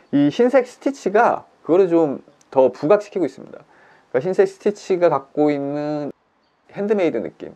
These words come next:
고급스러운 느낌 역시도 포함이 되어 있기 때문에 이 신발은 신기 전에는 굉장히 좀 고급스러운 느낌이지만 신고 나면 이제 빈티지한 신발로 변하는 그런 느낌의, 어, 그런 제품이 될 것 같습니다.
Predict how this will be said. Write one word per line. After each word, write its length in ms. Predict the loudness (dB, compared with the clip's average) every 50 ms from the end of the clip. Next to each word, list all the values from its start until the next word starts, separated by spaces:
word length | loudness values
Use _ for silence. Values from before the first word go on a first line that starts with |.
| _ _
고급스러운 540 | -8 -6 -6 -6 -4 -4 -6 -4 -4 -4
느낌 380 | -4 -6 -8 -8 -10 -8 -6 -4
역시도 480 | -6 -6 -6 -10 -12 -6 -2 -2 -4 -4
포함이 340 | -6 -8 -8 -4 -4 -4
되어 180 | -2 -2 -2 -2
있기 220 | -2 -4 -8 -10
때문에 360 | -10 -10 -10 -8 -10 -12 -14 -16 -18 -20 -20 -16 _
이 60 | -8
신발은 600 | -2 0 0 4 4 4 4 4 2 2 0 0
신기 460 | -2 -4 -6 -8 -8 -4 -2 -2 -2 -2
전에는 440 | 0 -2 -2 -2 -2 -4 -4 -6
굉장히 320 | -6 -8 -6 -4 -4 -4 -4
좀 140 | -6 -8 -6
고급스러운 460 | -4 -4 -4 -4 -4 -8 -6 -6 -6
느낌이지만 560 | -8 -10 -10 -12 -10 -10 -10 -12 -14 -14 -14 -16 -20
신고 360 | -18 -16 -16 -16 -10 -10 -8
나면 300 | -8 -8 -10 -10 -12 -12
이제 160 | -12 -10 -12
빈티지한 440 | -12 -10 -10 -10 -8 -4 -4 -4 -4
신발로 520 | -6 -10 -8 -4 -4 -4 -4 -4 -6 -8 -8
변하는 460 | -8 -10 -10 -8 -8 -10 -12 -12 -14 -18 -20 -20 -20 -20 -20 -20 -20 _
그런 320 | _ 0 2 2 2 4 0
느낌의, 680 | 0 -2 -4 _ _ -2 0 0 0 0 0 -2 -2 -6 _ _ _ _ _ _ _
어, 220 | -20 -20 -20 -20 -16 _
그런 280 | -2 0 0 0 0
제품이 360 | -4 -8 -16 -12 -8 -6 -4
될 140 | -4 -4 -6 -6
것 80 | -10
같습니다. 360 | -10 -10 -12 -20 -20 -20 -20